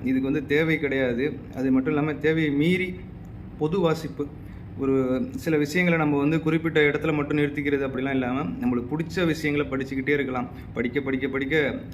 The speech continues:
நிறைய விஷயங்கள் கத்துக்கலாம். இந்த கல்வியும் வாசிப்பும்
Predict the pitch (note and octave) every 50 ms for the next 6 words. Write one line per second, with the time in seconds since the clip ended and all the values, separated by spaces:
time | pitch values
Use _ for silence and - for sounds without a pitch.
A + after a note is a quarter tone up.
0 | - - A#2+ A#2+ C#3 D3+ D3+ C#3 C3+ C#3 C#3+ C3+ B2+ C3 B2 A#2 C3 A#2+ A#2+ A#2
1 | A2+ - - - - - - - - - - - - - A#2+ G#2+ G2+ G2 - A#2+
2 | C#3+ E3 D#3+ E3 D#3+ D3 D3 D#3 D#3+ D#3+ - - - - - - - - A2+ A#2
3 | A#2+ C#3 E3+ F3 F3+ F#3 F3 - E3+ E3+ F3+